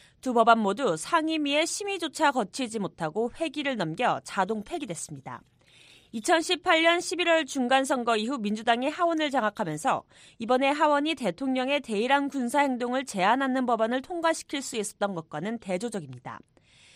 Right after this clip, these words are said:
대북 군사행동 논란이 일었던 당시 공화당 의원들은 군사행동을 비롯한 모든 옵션을 테이블 위에 두고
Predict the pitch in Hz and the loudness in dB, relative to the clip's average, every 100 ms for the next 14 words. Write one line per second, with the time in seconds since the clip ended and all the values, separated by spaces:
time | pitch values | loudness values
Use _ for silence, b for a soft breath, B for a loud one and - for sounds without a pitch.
0 | b b 277 262 311 302 254 330 320 302 | b b 2 2 0 0 4 4 4 0
1 | 294 285 269 254 240 226 226 208 202 285 | -2 4 6 6 2 0 0 0 -2 -4
2 | 269 247 247 247 226 202 170 226 208 135 | -6 -2 0 2 0 0 0 -2 -4 -6
3 | - 233 302 302 285 277 269 240 240 311 | -6 -2 2 2 0 -2 -4 -4 -2 0
4 | 277 208 226 285 277 - 254 240 277 - | 0 0 -2 0 -2 -4 -4 -2 -4 -4
5 | 370 330 320 254 226 160 147 190 | -4 -2 -2 0 -2 -2 -4 -4